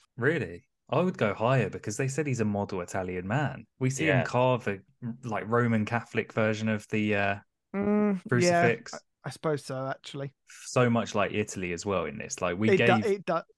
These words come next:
Speaker 1: I think we gave Pinocchio nineteen eleven's Geppetto a, a level ten on his Italianness. We didn't hear his voice. He could have been as British as
Speaker 3: That's
Speaker 1: David
Speaker 2: He's
Speaker 3: true.
Speaker 1: Bowie.
Speaker 2: literally an Italian man.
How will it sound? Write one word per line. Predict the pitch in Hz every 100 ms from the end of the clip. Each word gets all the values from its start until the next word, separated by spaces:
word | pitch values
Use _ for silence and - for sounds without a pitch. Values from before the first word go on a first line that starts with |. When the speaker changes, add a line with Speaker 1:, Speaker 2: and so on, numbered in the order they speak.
| -
Speaker 1:
I |
think | - 170
we | 156
gave | 135 127 127
Pinocchio | 127 123 117 117
nineteen | 117 117 123 120
eleven's | 117 113 113 110 - - _ - -
Geppetto | - 120 110 120 123 110 _ -
a, |
a | 110
level | 113 110 101
ten | - 113 113 127 - 220
on | - 104
his | 117 110
Italianness. | 110 123 120 117 120 143 - - _ _ -
We | 123
didn't | 143 160
hear | 131 127
his | 117 123 107
voice. | 87 80 -
He | 127
could | 131 104
have | 90
been | 87
as | 87
British | - 92 80 -
as | 87 87 - _ -
Speaker 3:
That's | 101
Speaker 1:
David | 139 143
Speaker 2:
He's | 131
Speaker 3:
true. | 143
Speaker 1:
Bowie. | 170
Speaker 2:
literally | - - 151
an | 139
Italian | 131 - 135 120 113 107
man. | 123 110